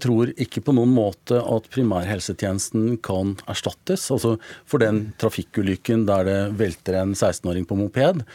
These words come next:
så kan ikke det hjelpes av en, eh, da må noen rykke ut der og hjelpe til med den ulykken. For hun som trenger en samtalepartner fordi s-, forholdet er gått i stykker, så trenger hun kanskje et menneske å snakke med, og ikke en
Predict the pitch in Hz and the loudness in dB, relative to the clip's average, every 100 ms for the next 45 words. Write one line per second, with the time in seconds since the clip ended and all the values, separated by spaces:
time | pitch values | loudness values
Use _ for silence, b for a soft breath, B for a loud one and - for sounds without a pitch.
0 | B - 131 107 90 117 123 110 82 90 | B -4 0 0 0 0 2 0 0 -6
1 | 85 90 101 104 113 104 101 92 104 139 | -4 -2 -2 -2 -4 -2 -2 -6 -8 -8
2 | 156 127 110 92 131 101 113 117 - _ | 0 2 2 2 2 2 2 0 -4 _
3 | 85 90 113 117 139 - 107 113 120 113 | -4 -2 2 2 2 0 2 2 2 -2
4 | 85 - 85 - 107 113 98 95 98 92 | -2 -8 -6 -2 0 2 0 -2 -2 -2
5 | 98 113 90 90 165 185 B B B B | -4 -4 -4 -2 -2 -4 B B B B
6 | - - 131 127 104 95 - 120 117 110 | -8 2 2 2 0 0 0 0 0 0
7 | 87 95 123 120 85 87 85 92 85 113 | 0 0 0 -2 -2 -4 -4 -6 -4 -4
8 | 107 104 95 104 - - 117 90 85 98 | -2 0 -2 -2 -8 -4 -2 0 -2 -2
9 | 107 - 85 - 90 139 185 B B B | -2 -6 -8 -6 -2 0 0 B B B
10 | - 151 95 80 98 120 98 95 98 - | -4 -2 -4 -2 0 0 0 -2 -4 -4
11 | 139 87 - 90 113 139 120 87 - 120 | -4 -2 -6 -8 -4 0 0 0 -4 -6
12 | - 135 - 117 127 - 95 | -6 -6 -4 -2 -2 -2 -4